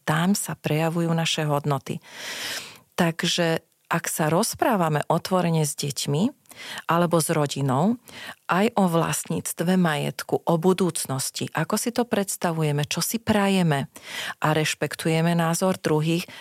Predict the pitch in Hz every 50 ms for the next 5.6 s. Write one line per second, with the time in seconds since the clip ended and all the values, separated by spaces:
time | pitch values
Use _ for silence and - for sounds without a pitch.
0 | - - - _ - 147 147 151 156 170 180 185 185 196 196 185 175 156 147 143
1 | 151 151 143 151 143 - - - 139 135 139 - - - - 139 139 143 143 143
2 | 143 139 143 - 147 - - 143 - - - - - 151 147 139 143 147 151 151
3 | 156 170 180 190 190 185 175 175 170 156 156 156 - - 165 151 147 - - -
4 | - - - - 220 190 - 156 151 143 139 139 135 135 143 175 - _ - 170
5 | 175 160 - - 160 147 147 143 139 139 143 156